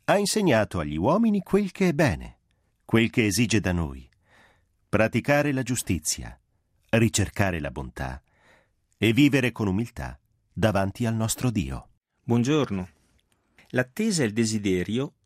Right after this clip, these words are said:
Speaker 2: ci aprono alla relazione. Io, che desidero e attendo, incontro altre persone anch'esse abitate da attese e desideri differenti dai miei.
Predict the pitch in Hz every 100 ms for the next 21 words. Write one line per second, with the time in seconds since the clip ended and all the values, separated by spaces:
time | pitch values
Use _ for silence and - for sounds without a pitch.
0 | - - 175 107 - 120 127 131 - 131
1 | 139 120 110 104 - - 82 80 82 85
2 | _ _ _ _ _ - 117 98 139 175
3 | _ _ - 85 92 87 123 120 101 98
4 | - 95 98 _ - 95 85 82 104 139
5 | - _ _ _ _ 165 185 185 135 95
6 | 131 156 - 117 - 139 - 185 190 175
7 | 131 - 143 - 190 - 120 123 - 135
8 | 147 - 123 117 120 - 151 151 135 110
9 | 110 110 104 92 90 85 92 - 104 107
10 | - 110 135 92 92 90 87 87 82